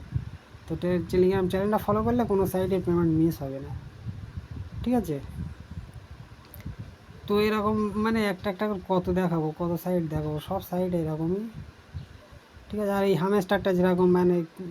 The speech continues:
বললাম না, হামস্টার বল অনেক কাজ করিয়ে নিয়েছে, তারপরেও মানে এয়ারড্রপ যা দিয়েছে,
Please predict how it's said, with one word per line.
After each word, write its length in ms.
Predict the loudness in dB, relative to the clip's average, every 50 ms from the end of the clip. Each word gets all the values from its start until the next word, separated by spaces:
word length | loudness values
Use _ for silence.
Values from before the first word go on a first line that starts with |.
| -4
বললাম 240 | 0 0 0 2 2
না, 80 | 2 2
হামস্টার 400 | 2 2 2 0 0 0 0 2
বল 120 | 2 4
অনেক 440 | 4 4 4 4 4 4 2 2 0 0
কাজ 240 | 2 2 2 2 0
করিয়ে 280 | 0 4 6 6 6
নিয়েছে, 340 | 6 4 2 0 0 -2 -4
তারপরেও 640 | -2 -2 -2 -2 0 0 2 2 2 2 2 0 0 -4 -10 -16 -8 -8 -8 -6 -8 -10 -12 -10 -4
মানে 300 | -2 0 2 2 2 2
এয়ারড্রপ 520 | 2 2 2 0 0 0 2 0 0 2 2
যা 120 | 0 0
দিয়েছে, 680 | 2 2 2 2 2 2 2 2 4 4 4 4 2